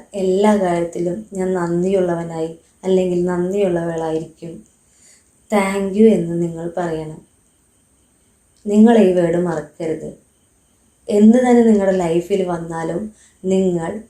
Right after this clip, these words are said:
പോസിറ്റീവായിട്ട് എടുക്കുക. "Thank you" എന്ന് പറയുക. ടു തൗസൻഡ് ട്വൻറ്റി ഫൈവ് നിങ്ങൾക്ക് എല്ലാവർക്കും പോസിറ്റിവിറ്റി തരട്ടെ എന്ന്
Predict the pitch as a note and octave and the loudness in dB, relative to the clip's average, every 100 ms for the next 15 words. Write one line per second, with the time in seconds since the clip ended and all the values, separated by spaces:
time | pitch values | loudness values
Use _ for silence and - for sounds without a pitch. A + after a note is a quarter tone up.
0 | _ F#3+ F3 F3 F#3 - F#3 F3+ E3 E3 | _ -2 -2 -2 -8 -6 -4 -4 -6 -8
1 | E3+ - - E3 G3 - _ _ _ _ | -8 -8 -10 -16 -18 -20 _ _ _ _
2 | _ A3 G3 F#3+ G3 G3 G#3+ F#3 E3+ E3 | _ -2 0 0 -4 2 4 4 0 -4
3 | D#3+ D#3 D#3 D#3 G#3 _ _ _ _ _ | -6 -8 -10 -14 -20 _ _ _ _ _
4 | _ _ _ _ _ _ _ _ _ _ | _ _ _ _ _ _ _ _ _ _
5 | _ _ _ _ _ _ _ _ _ _ | _ _ _ _ _ _ _ _ _ _
6 | _ _ _ _ _ _ _ _ G#3+ G3+ | _ _ _ _ _ _ _ _ -2 2
7 | G#3 G3+ - G3 G3+ F#3 F3+ G3 - F3+ | 2 0 0 -4 -2 -4 -2 -6 -4 -4
8 | E3 D#3+ D#3+ - _ _ _ _ _ _ | -4 -4 -8 -12 _ _ _ _ _ _
9 | _ _ _ _ _ _ _ _ _ G3+ | _ _ _ _ _ _ _ _ _ -4
10 | G3+ G#3 G3 G3 F3+ E3+ - - F3 E3+ | 0 2 2 0 -6 -12 -14 -10 -4 -4
11 | F3 E3+ E3 - D#3+ G#3+ - _ _ _ | -4 -4 -8 -10 -16 -18 -20 _ _ _
12 | _ _ _ _ _ _ _ _ _ _ | _ _ _ _ _ _ _ _ _ _
13 | _ _ G3 F#3 G3+ G#3 F#3+ F#3 F#3 E3 | _ _ -2 -2 -4 -4 -2 -2 -4 -6
14 | D#3 D#3 E3 D#3 D#3 | -8 -8 -8 -8 -10